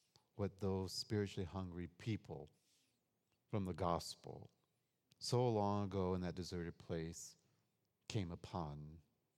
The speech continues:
the very power, presence, grace, and gift of God, they discovered true spirituality.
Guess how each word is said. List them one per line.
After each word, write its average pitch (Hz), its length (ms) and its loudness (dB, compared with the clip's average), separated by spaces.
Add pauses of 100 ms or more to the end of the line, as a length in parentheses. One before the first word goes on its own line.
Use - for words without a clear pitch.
(380)
the 92 100 0
very 90 340 0
power, 92 760 -2 (800)
presence, 80 600 -2 (200)
grace, 90 680 -2 (320)
and 87 300 -4
gift - 480 -2 (260)
of 80 140 -6 (200)
God, 82 480 -2 (600)
they 95 60 -2
discovered 101 720 -6 (440)
true 101 640 0 (200)
spirituality. 80 1300 -6